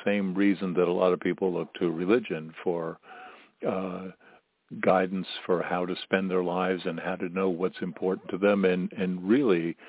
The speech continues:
fundamentally to, to deal with their fear of death, how to, how, you know, to take, people wanna live forever. And, um,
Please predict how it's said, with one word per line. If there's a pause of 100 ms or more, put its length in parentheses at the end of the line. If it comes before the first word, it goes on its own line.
(420)
fundamentally
to, (160)
to (280)
deal
with
their
fear
of
death,
how
to,
how,
you
know, (120)
to (140)
take, (160)
people
wanna
live
forever. (600)
And,
um,